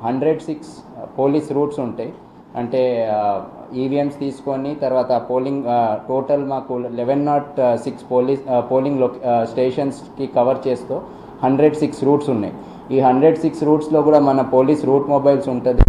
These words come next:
ఆ, స్ట్రైకింగ్ ఫోర్సెస్, ఆ, ఇన్స్‌పెక్టర్ ర్యాంక్, ఆ, అధికారి ఆధ్వర్యంలో ఉంటుంది. ఎయిటీన్, ఆ, స్ట్రైకింగ్ ఫోర్సెస్, స్పెషల్ స్ట్రైకింగ్ ఫోర్సెస్ ఒక ఆరు ఉంటాయి. అది డీఎస్పీ స్థాయి అధికారి,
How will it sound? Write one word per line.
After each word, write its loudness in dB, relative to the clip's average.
ఆ, 4
స్ట్రైకింగ్ 4
ఫోర్సెస్, 2
ఆ, 6
ఇన్స్‌పెక్టర్ 2
ర్యాంక్, 0
ఆ, 4
అధికారి 4
ఆధ్వర్యంలో 2
ఉంటుంది. -4
ఎయిటీన్, -2
ఆ, 0
స్ట్రైకింగ్ -2
ఫోర్సెస్, -2
స్పెషల్ 0
స్ట్రైకింగ్ 2
ఫోర్సెస్ -2
ఒక 0
ఆరు 6
ఉంటాయి. 0
అది 2
డీఎస్పీ 2
స్థాయి 4
అధికారి, 2